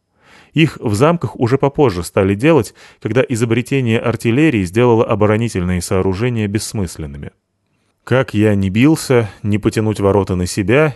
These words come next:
ни толкнуть от себя не вышло. Стояли как вмурованные. Тянуть было особо не за что. Вставленное между створками лезвие карманного ножичка не создало достаточного рычага, а от себя я, как ни толкался,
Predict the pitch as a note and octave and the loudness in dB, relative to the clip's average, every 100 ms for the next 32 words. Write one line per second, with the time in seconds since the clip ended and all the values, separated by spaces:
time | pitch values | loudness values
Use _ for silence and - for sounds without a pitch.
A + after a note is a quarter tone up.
0 | _ A2 B2 - G#2 - A2+ G#2 - C3+ | _ -4 -2 0 -2 -2 -2 -4 0 0
1 | D3 C#3+ B2+ A#2 A2+ G2+ E2+ - E2+ - | 0 -2 0 0 0 -2 -2 -6 -10 -12
2 | _ _ _ _ - - G#2+ A2+ C3+ G2+ | _ _ _ _ -20 -2 2 4 2 0
3 | G2+ F#2 G#2 G#2 F2 D#2+ D#2+ F#2+ G#2+ _ | -4 -2 2 2 2 -4 -8 -12 -14 _
4 | _ _ - A#2+ D#3 G#2+ B2 A#2 A2 - | _ _ -6 0 0 2 2 4 2 0
5 | A#2 G#2+ C3 D3+ F#2+ - F2 - - - | 0 0 0 -2 -4 -6 -12 -12 -20 -20
6 | _ - B2+ A#2+ A2 A2 G#2+ G#2 G#2 - | _ -2 0 2 2 0 0 -2 -4 0
7 | A#2 - G#2 G2+ A2+ G2 G2 G2 G#2+ A2 | -2 0 -2 0 0 0 -2 0 -2 0
8 | A2 G#2 A2+ D3 B2 - G2 F2+ G2+ B2 | -2 -2 0 0 -2 -6 -6 -4 -4 -6
9 | A#2 C3+ G2 F2+ F2 - F#2+ G2+ G2 F2 | -4 -2 -2 -2 -4 -4 -4 -4 -4 -4
10 | F2+ - G2 G#2 C#3+ - - - - _ | -4 -4 0 2 2 -2 -18 -20 -20 _
11 | B2 A2+ - A2 - G#2 C3+ D#3+ F#2+ A#2+ | -2 0 0 -4 -4 0 2 2 0 -2
12 | - A#2 A2+ G#2+ - D#3 - G2 D#2+ | -4 -4 0 0 0 0 -2 -8 -12